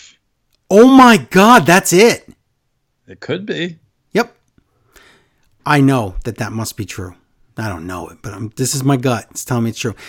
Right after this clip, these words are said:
Speaker 1: So it's not
Speaker 2: Uh.
Speaker 1: Kofi 'cause he's covid, covid Kings-, covid kid, did,
Speaker 2: I
Speaker 1: whatever.
Speaker 2: don't know. They
Speaker 1: covid
Speaker 2: don't even
Speaker 1: Kingston.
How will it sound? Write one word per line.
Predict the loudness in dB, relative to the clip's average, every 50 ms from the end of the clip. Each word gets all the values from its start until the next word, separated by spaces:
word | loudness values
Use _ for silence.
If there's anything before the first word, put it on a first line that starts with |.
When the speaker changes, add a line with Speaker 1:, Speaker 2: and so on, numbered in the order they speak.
| -18 _
Speaker 1:
So | -2 -2 -2 -2 -2 -6
it's | -8 -4 0
not | 0 0 0 -2 -4 _ -20 -20 -18
Speaker 2:
Uh. | -14 -12 -10 -8 -6 -6 -4
Speaker 1:
Kofi | 0 2 2 2 2 0 -4 -4
'cause | -4 -6 -6
he's | -6 -6 -8 -8
covid, | -10 -6 -2 -2 0 0 -2 -6 -12 _ _ _ _ -6 -6 -6 -6 -10 -18 _ _ _ _ _ _
covid | -6 -4 -2 -2 -2 -4 -6 -6 -6 -4 -4 -4 -6 -8 -14 _
Kings-, | -6 -4 -2 -2 -4 -6 -10 -14 -18 _
covid | -6 -4 -4 -4 -4 -4 -4 -4 -4 -4 -8 -14 _
kid, | -10 -10 -8 -8 -8 -6
did, | -6 -4 -4 -6 -12 _ -20 -18 -12
Speaker 2:
I | -8 -4 -2
Speaker 1:
whatever. | -2 -2 -2 -2
Speaker 2:
don't | -2 -2 -2 -2 -2 -2 -2
know. | 0 0 0 0 -2 -4 -6 -6
They | -2 -2 0
Speaker 1:
covid | 0
Speaker 2:
don't | 0 -2
even | -2
Speaker 1:
Kingston. | -2 -2 -4 -4 -6 -10 -14 -14